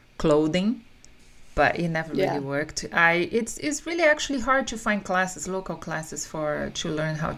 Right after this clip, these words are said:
Speaker 1: to sew clothing.
Speaker 2: Yeah. There, there's a store that just opened up ne-, near me, and she has all kinds of sewing classes, and she's
Speaker 1: Ooh, that
Speaker 2: really
Speaker 1: is
Speaker 2: bringing
Speaker 1: rare.
Speaker 2: it back. Y-, yeah, making
Speaker 1: Yeah.
Speaker 2: purses, making, um, how to make, like, a tunic.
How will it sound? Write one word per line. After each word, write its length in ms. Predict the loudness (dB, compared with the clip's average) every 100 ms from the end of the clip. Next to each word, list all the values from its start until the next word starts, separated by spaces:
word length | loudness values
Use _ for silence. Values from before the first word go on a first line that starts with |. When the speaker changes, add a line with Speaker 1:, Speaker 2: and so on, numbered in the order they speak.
| -4
Speaker 1:
to 320 | -2 0 -2
sew 500 | -2 -2 0 0 0
clothing. 440 | 0 0 2 0 -2
Speaker 2:
Yeah. 260 | -4 -4 -6 -12 -16 -16 -18 0
There, 200 | 6 8 6 _ -20 -20 -20 -20 -20 -20 4
there's 200 | 8 10
a 80 | 8
store 340 | 8 8 8
that 300 | 8 6 4
just 220 | -4 2 4
opened 260 | 4 2
up 180 | 0 0
ne-, 180 | -2 -4 -4 -6
near 220 | -2 0
me, 340 | -2 -4 -4 -4
and 420 | -2 0 0 -2
she 160 | -2 0
has 180 | 0
all 240 | 2 4 4
kinds 300 | 2 -4 -2
of 100 | -2
sewing 360 | -2 -2 -2
classes, 680 | -2 -2 -4 -6 -10 -10 -6
and 160 | -4 0
she's 380 | 2 2 2 2
Speaker 1:
Ooh, 60 |
that 100 | 4
Speaker 2:
really 140 | 6 6
Speaker 1:
is 80 | 4
Speaker 2:
bringing 240 | 2 2
Speaker 1:
rare. 80 | 0
Speaker 2:
it 80 | 4
back. 300 | 6 6 2 -8
Y-, 100 | -14 _ _ 4
yeah, 160 | 6
making 300 | 6 4 0
Speaker 1:
Yeah. 20 | 0
Speaker 2:
purses, 680 | 2 2 2 4 4 0 -2
making, 540 | -6 -4 -4 -2 -2
um, 480 | 0 2 4 2 -2
how 140 | -2
to 80 | -2
make, 260 | 0 -2 -2
like, 160 | -6
a 40 | -4
tunic. 760 | 2 4 4 2 4 2 2